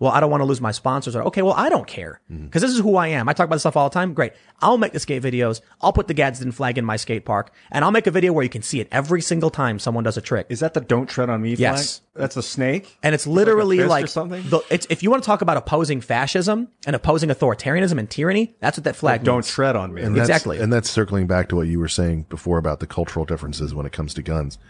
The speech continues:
Speaker 2: The number one thing that people need to understand is that, you know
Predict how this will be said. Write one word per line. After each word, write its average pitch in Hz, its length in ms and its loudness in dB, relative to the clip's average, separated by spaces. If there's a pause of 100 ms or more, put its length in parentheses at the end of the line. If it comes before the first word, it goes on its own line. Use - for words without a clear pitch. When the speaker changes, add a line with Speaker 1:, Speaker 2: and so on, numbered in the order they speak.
(340)
Speaker 2:
The 95 240 2
number 104 280 4
one 104 200 4
thing 92 180 4
that 87 140 2
people 87 200 -2
need 85 180 0
to 82 80 -4
understand 78 640 -4
is - 120 -10
that, 76 200 -6 (440)
you 151 60 -10
know 71 180 -8